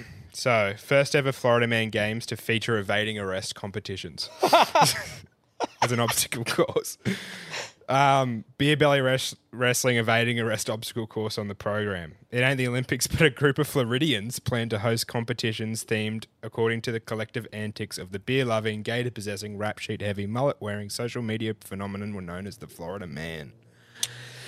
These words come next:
Games will poke fun at Florida's reputation for producing strange news stories involving guns, drugs, booze, and reptiles, or some combination of the floor,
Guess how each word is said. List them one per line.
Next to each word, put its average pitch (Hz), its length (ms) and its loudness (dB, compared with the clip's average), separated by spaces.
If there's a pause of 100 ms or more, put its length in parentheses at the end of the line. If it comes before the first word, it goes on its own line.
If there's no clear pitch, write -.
(180)
Games 175 260 6
will 160 80 2
poke 170 240 8
fun 160 240 6
at 151 80 0
Florida's 160 460 4
reputation 156 600 2
for 143 120 -8
producing 131 400 -2
strange 139 400 0
news 135 420 0
stories 123 380 2
involving 113 380 0
guns, 127 340 0
drugs, 117 320 2
booze, 113 320 -2
and 104 120 -6
reptiles, 107 580 -2
or 107 100 -4
some 117 200 -2
combination 117 560 2
of 131 80 2
the 131 80 2
floor, 165 460 6